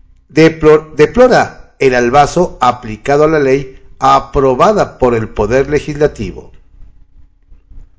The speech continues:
Contraportada de La Jornada. Lozoya y su familia viven una situación al límite.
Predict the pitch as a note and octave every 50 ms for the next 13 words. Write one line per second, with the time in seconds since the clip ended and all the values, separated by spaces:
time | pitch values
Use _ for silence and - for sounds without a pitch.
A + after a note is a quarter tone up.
0 | - - - - D#3+ F3 F#3 E3+ F3 F3 E3 - E3 D#3+ - - - D3 C#3 D3
1 | C#3 C#3 C3 C#3 C#3 C3 B2+ - C3+ C3 B2 A#2+ G#2 F2 - - - - _ _
2 | _ - - - - _ _ - - - _ _ _ _ - - E3 F3+ G3+ F#3
3 | - G#3+ A3 A3+ A3+ - - G#3+ F#3 G3+ G3 G3+ G#3+ G#3 A3+ B3 C4+ B3+ - _
4 | _ _ - B2 C3+ C3 D#3 D3+ D3+ - - - C3+ D3 D3+ D#3+ D3+ - - C3
5 | - - G#2 G2 - - D#3 D#3+ D#3 D#3 - - A#2 A2+ - G2 G#2 A#2+ C#3+ F3
6 | D#3+ C3+ B2 - - - - -